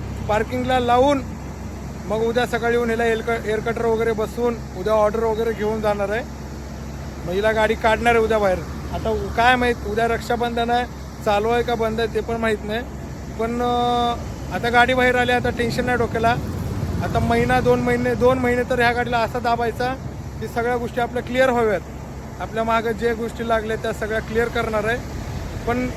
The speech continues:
गाडीनं साथ द्यावी, बस एवढंच अपेक्षा आपल्याला. तर आता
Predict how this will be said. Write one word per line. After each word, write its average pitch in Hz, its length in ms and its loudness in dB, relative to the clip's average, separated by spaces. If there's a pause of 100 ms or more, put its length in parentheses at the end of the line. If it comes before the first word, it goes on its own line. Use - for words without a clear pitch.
गाडीनं 247 360 4
साथ 247 220 6
द्यावी, 254 380 2
बस 226 380 2
एवढंच 233 300 0
अपेक्षा 233 420 0
आपल्याला. 220 360 0 (840)
तर 233 120 0
आता 254 600 4